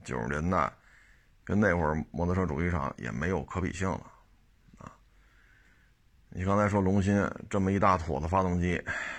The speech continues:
人都能造出来啊。你说本田这个，反正坊间传闻，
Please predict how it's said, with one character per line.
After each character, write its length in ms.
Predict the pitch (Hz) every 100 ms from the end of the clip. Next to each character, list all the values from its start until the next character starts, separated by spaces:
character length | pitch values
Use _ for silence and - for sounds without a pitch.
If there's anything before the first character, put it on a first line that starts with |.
| - -
人 180 | - 90
都 120 | 98
能 160 | 90 85
造 200 | 90 67
出 120 | -
来 1500 | - - _ _ _ _ - _ _ _ _ _ _ _ - -
啊。 100 | - _ _ _ _ _ _ _ - _ _ _ - -
你 80 |
说 80 | 95
本 200 | 92 80
田 180 | 90 95
这 120 | 107
个， 160 | 98 90 - - -
反 100 | -
正 140 | 92
坊 220 | - 87
间 140 | 101 117
传 200 | 110 117
闻， 460 | 107 117 110 -